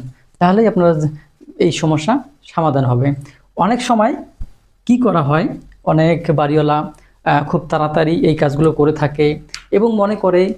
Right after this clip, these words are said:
যে আমি, আহ, আস্তে আস্তে ফ্লোরটা কমপ্যাকশন করব এবং এখন থেকে কিছুদিন পর আমি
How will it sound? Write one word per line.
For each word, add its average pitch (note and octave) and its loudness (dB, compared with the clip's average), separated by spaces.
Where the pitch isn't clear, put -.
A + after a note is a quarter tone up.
যে D#3 2
আমি, D#3+ -2
আহ, D3 2
আস্তে F3 -2
আস্তে F#3 -2
ফ্লোরটা D#3+ 0
কমপ্যাকশন D#3 0
করব D#3+ 2
এবং D3 0
এখন D#3+ 0
থেকে F3+ -2
কিছুদিন D#3+ 0
পর E3 2
আমি F#3+ 2